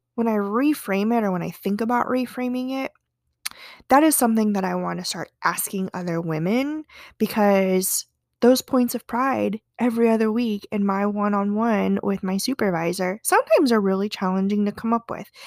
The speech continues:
And part of that is because I'm just not thinking about it. And so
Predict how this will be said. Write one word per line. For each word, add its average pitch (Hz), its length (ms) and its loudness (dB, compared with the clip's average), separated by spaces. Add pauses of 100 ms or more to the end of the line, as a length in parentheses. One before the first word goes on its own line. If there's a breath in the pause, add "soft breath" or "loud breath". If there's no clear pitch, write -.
(280 loud breath)
And 196 160 -2
part 247 220 0
of 285 60 4
that 302 180 4
is 349 340 2 (160)
because 202 300 0
I'm 190 200 0
just 208 440 0
not 175 220 -2 (120)
thinking 202 380 -10
about 147 280 -8
it. - 220 -14
And 202 160 2
so 196 440 2